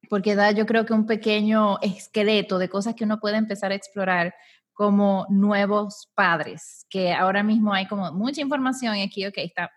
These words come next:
un poquito filtrada. Yo sé que hay mucha más información por ahí,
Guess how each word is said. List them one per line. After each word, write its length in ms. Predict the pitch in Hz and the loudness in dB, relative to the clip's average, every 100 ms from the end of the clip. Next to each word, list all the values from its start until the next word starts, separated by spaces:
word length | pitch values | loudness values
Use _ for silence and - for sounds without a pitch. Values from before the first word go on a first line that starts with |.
| _ | _
un 140 | 233 | -8
poquito 400 | 254 302 285 277 | -6 -10 -10 -8
filtrada. 680 | 302 262 240 247 226 196 294 - _ _ _ _ _ | -8 -6 -4 0 0 0 -4 -10 _ _ _ _ _
Yo 120 | 202 | -4
sé 120 | 202 208 | -2 -2
que 80 | |
hay 60 | 202 | -2
mucha 260 | 202 220 233 | -2 -2 -2
más 140 | 220 | -2
información 580 | 220 214 196 190 185 190 | -2 -4 -8 -8 -8 -8
por 140 | 214 | -6
ahí, 280 | 214 190 240 | -4 -6 -10